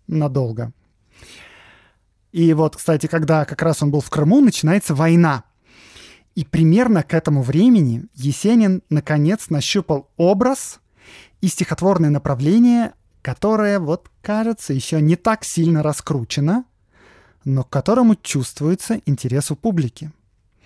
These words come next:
В тысяча девятьсот четырнадцатом году появляется первая его публикация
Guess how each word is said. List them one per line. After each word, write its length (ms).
В 140
тысяча 360
девятьсот 360
четырнадцатом 600
году 460
появляется 520
первая 440
его 260
публикация 800